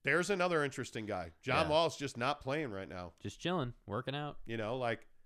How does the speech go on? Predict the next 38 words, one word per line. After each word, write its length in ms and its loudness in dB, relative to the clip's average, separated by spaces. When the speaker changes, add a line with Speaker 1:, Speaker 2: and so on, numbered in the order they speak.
Speaker 1:
do 120 0
you 360 -2
trade 720 4
a 80 -2
guy 300 6
like 280 2
Bradley 380 2
Beal 360 0
if 140 -4
you're 120 -2
Washington? 760 -4
Or 100 -6
do 100 -8
you 120 -2
hold 220 0
on 240 2
to 200 -2
him 220 -6
and 100 -8
hope 280 -4
that 100 -4
he 80 -4
comes 240 -10
back 320 -2
in 80 -10
free 260 -6
agency? 500 -10
'Cause 140 -4
I 180 6
don't 160 2
see 180 0
him 120 4
going 240 4
back 240 6
in 80 -2
free 240 -4
agency. 460 -6
Speaker 2:
No. 340 -6